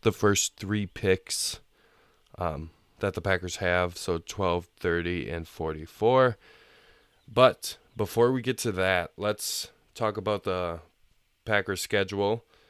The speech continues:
that was released this past week. Um, so I'm just gonna run through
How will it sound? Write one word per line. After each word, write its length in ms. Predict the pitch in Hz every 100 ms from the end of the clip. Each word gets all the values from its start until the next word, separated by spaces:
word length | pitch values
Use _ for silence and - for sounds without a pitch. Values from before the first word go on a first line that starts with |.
| _ _ _ -
that 600 | 92 92 90 - - - _ _ _ _ _ -
was 200 | 98 98
released 720 | 95 95 98 98 - - - _ _ _ -
this 180 | 98
past 400 | - 104 98 -
week. 440 | 104 104 113 - _ _ _ _ _ _
Um, 440 | 92 92 85 78 73 _ _ _ _ _ _ _
so 500 | - 117 107 98 92 _ _ _ _
I'm 120 | 110
just 200 | 123 120
gonna 200 | 139 123
run 280 | 117 113 117
through 560 | - 120 120 120 117